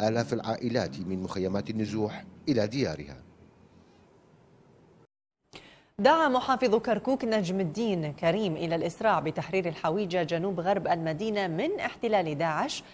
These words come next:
Speaker 2: بعد الانتهاء من عملية تحرير تل عفر،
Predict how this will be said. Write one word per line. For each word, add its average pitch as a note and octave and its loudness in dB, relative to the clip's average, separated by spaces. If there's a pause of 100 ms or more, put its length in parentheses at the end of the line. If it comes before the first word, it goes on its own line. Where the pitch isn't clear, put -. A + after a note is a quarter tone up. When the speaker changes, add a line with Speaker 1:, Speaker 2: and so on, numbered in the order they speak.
(140)
Speaker 2:
بعد D#4 2
الانتهاء G#3+ 0
من F3 -2
عملية E3+ -2
تحرير F3+ -4
تل D3+ -6
عفر، D#3 -4